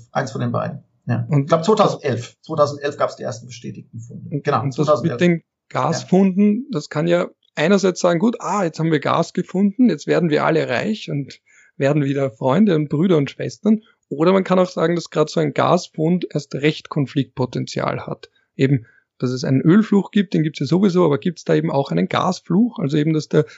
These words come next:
Speaker 2: die Gasfunde die Sache noch mal schwieriger gemacht haben, eine friedliche Lösung noch mal unrealistischer gemacht haben, oder hatte es eigentlich gar nicht mal so große Auswirkungen? Also,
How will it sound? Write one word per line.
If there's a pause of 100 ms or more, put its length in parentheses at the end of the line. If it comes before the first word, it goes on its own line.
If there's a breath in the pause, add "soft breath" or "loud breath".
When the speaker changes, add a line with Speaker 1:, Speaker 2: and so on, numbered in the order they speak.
(380 loud breath)
Speaker 2:
die
Gasfunde
die
Sache
noch
mal
schwieriger
gemacht
haben,
eine
friedliche
Lösung
noch
mal
unrealistischer
gemacht
haben,
oder (220 loud breath)
hatte
es
eigentlich
gar
nicht
mal
so
große
Auswirkungen?
Also,